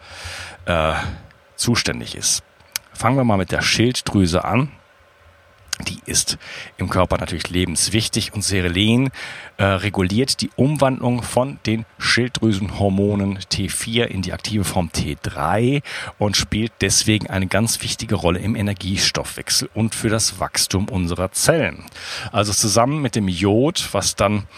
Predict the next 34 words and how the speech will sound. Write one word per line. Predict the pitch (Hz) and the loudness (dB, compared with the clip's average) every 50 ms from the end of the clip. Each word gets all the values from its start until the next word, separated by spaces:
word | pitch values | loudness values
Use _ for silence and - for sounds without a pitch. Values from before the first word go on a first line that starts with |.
| - - - - - | -16 -16 -14 -8 -4
im | 98 92 92 87 | -2 -2 0 2
nächsten | 98 120 127 - - 135 | 2 2 2 2 -2 -2
Teil | - - 120 120 | 0 2 2 4
noch | 117 117 110 - | 4 2 0 2
kommt, | - 110 104 110 107 - - - - - - - - - | 0 0 2 0 -2 -4 -6 -8 -8 -8 -8 -8 -6 2
brauche | - 101 113 120 - 147 | 4 4 4 4 2 -2
ich | 120 - - | -2 0 0
Selen, | - 110 101 98 95 104 107 110 113 - - | 0 2 2 2 4 4 4 2 0 0 0
um | - 117 123 117 - 110 | 0 2 2 0 0 -2
wirklich | 98 - - 104 - - | -2 -2 -2 -4 -2 0
meine | 98 92 92 85 - | 0 0 0 -2 -2
Energie | 92 87 85 85 - - 107 110 120 120 - - - - - - - - _ - - - - - | -2 -2 -2 -2 -4 -2 -2 -2 -2 -2 -6 -12 -20 -20 -20 -20 -20 -20 _ -16 -10 -8 -2 0
Stoffwechsel | - - - 98 92 - 98 - - - 95 82 | 0 2 2 2 2 0 0 0 0 0 0 2
hochzuhalten, | 90 113 123 123 - - 117 87 95 101 98 98 - 104 92 - | 2 2 2 2 -2 -2 -2 2 2 2 2 2 -2 -8 -8 -2
äh, | - 95 90 | -2 0 0
oder | 87 82 92 90 85 85 | 0 0 0 0 2 0
in | 85 82 | 0 -2
vernünftigem | - - 85 107 107 - - 85 - 90 78 80 | -2 0 0 0 0 -2 -6 -6 -4 -4 -2 0
Maße | 80 87 104 110 - - - | 2 2 2 2 2 -2 -2
zu | - - 90 85 90 | -4 -4 -2 -2 -2
halten | 85 85 - - 87 87 - - - - - - - - | -2 -4 -4 -6 -6 -6 -6 -10 -12 -12 -12 -12 -12 -6
und | - - 92 87 82 - - | -2 0 0 0 -2 -4 -4
auch | - 78 78 - 87 | -2 -4 -4 -4 -4
meine, | 82 76 73 73 73 71 - - | -4 -4 -2 -2 -4 -6 -2 0
ja, | 107 80 - - - - - | 0 0 0 -2 -16 -16 -10
Sch-, | - - - - 92 - - | -8 -8 -8 -8 -12 -12 -8
Schilddrüse | - - - 107 104 107 - 95 90 80 82 | -4 -2 0 0 0 -2 0 -2 -2 -2 -2
damit | - 73 69 71 73 - | -4 -6 -6 -6 -6 -8
zu | - - - - - | -8 -6 -4 -4 -4
unterstützen. | - 92 - - 90 92 101 101 - - - - - 147 143 - - - 98 90 | -4 -6 -6 -6 -6 -6 -8 -8 -6 -4 -4 -2 -2 -2 0 0 -2 -2 -2 -2
Das | 90 85 - | -2 -2 2
Ganze | - 110 113 - - | 2 2 2 2 -2
ist | - 110 - - | -4 -6 -4 2
also | - 98 95 98 98 | 2 2 4 4 2